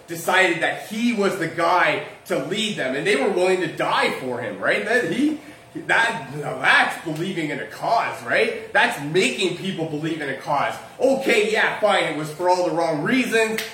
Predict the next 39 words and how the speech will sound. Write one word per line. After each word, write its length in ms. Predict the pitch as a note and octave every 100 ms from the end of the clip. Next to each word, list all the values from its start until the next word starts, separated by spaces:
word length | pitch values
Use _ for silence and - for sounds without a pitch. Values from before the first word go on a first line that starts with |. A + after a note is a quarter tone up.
| -
and 320 | E3+ F#3 F3
he 80 | E3+
had 240 | D#3+ F3 D#3+
his 100 | F3
own 140 | E3+
agenda 400 | - A3 A3 A3
behind 400 | G3 F3+ F#3+ G3
it, 180 | F#3+ - - - -
whatever 500 | D3 G#3+ A#3 A3+ A3
you 100 | G#3
wanna 220 | F#3+ E3+ -
call 320 | G#3 G#3+ F3+
it. 120 | - - - - -
At 200 | G#3+ G#3
the 100 | F3 E3+
very 380 | C4 B3+ G3
base 380 | - A#3+ C#4+ -
of 140 | E3+ -
it, 300 | B2+ B2 - - - -
this 300 | C3+ C#4 -
guy 340 | G3 D#3+ C#3+ D#3
moved 280 | G#3+ A#3 E3+
a 60 |
whole 440 | - A3 B3 G3 E3
nation. 560 | F#3+ B3 - D3+ -
This 200 | G3 F#3+
one 400 | D3 G3+ C4+ C4
guy 440 | G#3+ A#3 F3 C3 B2+ D#3 -
<laughs> 220 | - -
moved 220 | G3+ G#3+
a 100 | F#3
whole 320 | - C4+ B3+ G3
nation 760 | A3+ C#4+ - - C#3+ A#2+ A#2 - - -
to 160 | G#3+ - C3
want 380 | D#3 G#3+ C4 -
to 100 | F#3+
fight 440 | - - E3 D3+ -
for 260 | C#3+ B2+
him. 100 | G#2